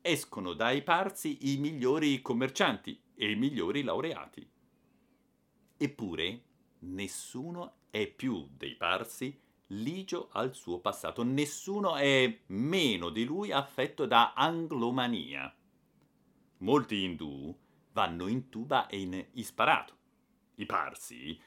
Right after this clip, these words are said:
vestono come mille anni fa, quando vennero profughi da Persepoli. Gli uomini con una zimarra bianca,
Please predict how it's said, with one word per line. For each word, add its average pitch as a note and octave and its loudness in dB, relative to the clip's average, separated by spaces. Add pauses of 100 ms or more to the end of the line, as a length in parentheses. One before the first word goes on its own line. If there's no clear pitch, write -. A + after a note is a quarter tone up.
(240)
vestono G#2 -2
come D#3+ -4
mille A#2 -6
anni C3 -6
fa, - -10 (320)
quando G2+ 0
vennero E2+ 0
profughi C3+ -4
da F#2 -2
Persepoli. - -6 (960)
Gli A#2+ 0
uomini A#2+ 0
con A#2+ -2
una A2+ 2
zimarra G2+ 0
bianca, D2 -8